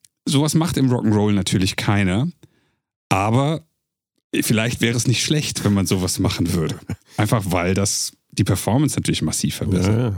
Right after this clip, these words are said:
Speaker 2: Und von außen könnte man jetzt wieder sagen, „Ah, stellt euch doch mal nicht so an“, ne, so, und, äh, das ist ja alles völlig übertrieben und so weiter. Aber,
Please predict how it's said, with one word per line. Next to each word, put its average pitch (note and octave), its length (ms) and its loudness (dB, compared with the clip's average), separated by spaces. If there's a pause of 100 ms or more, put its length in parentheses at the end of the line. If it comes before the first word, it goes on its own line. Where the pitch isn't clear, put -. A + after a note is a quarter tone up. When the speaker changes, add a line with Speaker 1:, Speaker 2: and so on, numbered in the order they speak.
Speaker 2:
Und A2 140 2
von A#2+ 160 0
außen G2 400 2
könnte B2 220 2
man A#2+ 80 4
jetzt - 80 -2
wieder B2 180 2
sagen, A#2+ 300 0
„Ah, B2 340 2
stellt A#2 240 0
euch B2 80 0
doch B2+ 100 2
mal A#2+ 120 2
nicht A#2+ 160 0
so A#2 100 2
an“, A2 380 0 (180)
ne, A2+ 180 2
so, A#2+ 280 2
und, G2+ 260 2
äh, F#2 320 2 (320)
das F#2+ 140 4
ist G#2+ 100 2
ja F#2+ 120 2
alles G#2 200 2
völlig A#2 320 2
übertrieben A2+ 720 0
und G#2 100 -2
so F#2+ 160 2
weiter. G#2 360 2
Aber, C3+ 360 0